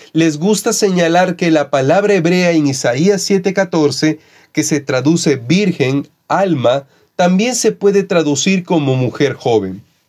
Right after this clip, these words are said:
La idea es que Isaías simplemente decía que una mujer joven daría a luz, no una virgen. Si bien el complemento inmediato de la profecía de Isaías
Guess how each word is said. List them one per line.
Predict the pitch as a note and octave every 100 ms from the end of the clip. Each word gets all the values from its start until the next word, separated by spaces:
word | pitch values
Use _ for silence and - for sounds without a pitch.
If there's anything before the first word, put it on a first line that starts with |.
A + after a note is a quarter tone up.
| _ _ _ _ -
La | E3 F#3
idea | E3 A3+ C4
es | A#3+ -
que | A3+
Isaías | F3+ - D3+ F3 G#3 -
simplemente | A#3 A3+ G#3+ F#3+ F#3+ G3+ G3+ E3+
decía | C3+ - G3 D#3 C3+ C#3 - _ -
que | -
una | D#3+ A#3 B3
mujer | G#3+ F#3+ G3+ F3+
joven | - F#3+ D3 C3 C#3+ - - F3
daría | C3 C#3 C3+ C3+ G3+ A#3
a | - - C3+
luz, | C#3 F3+ B2+ - - _ _ _
no | C3 C3 D#3+
una | D#3+ C#3+ A2+
virgen. | A#2+ A#2+ F#2 - G2 F#2 _ _ _ _ _ _ _ _ _
Si | - - E3
bien | E3 G3+
el | A3 F#3
complemento | G#3 E3+ E3 D3+ E3+ F3+ F3 F#3 -
inmediato | D3+ D3 C#3+ B2+ D3+ G3 G3+
de | F#3+ F#3
la | F3
profecía | E3+ D#3+ D#3 C#3+ F3 E3+
de | D#3
Isaías | C3 C3+ C3 E3 B2+ C3+ -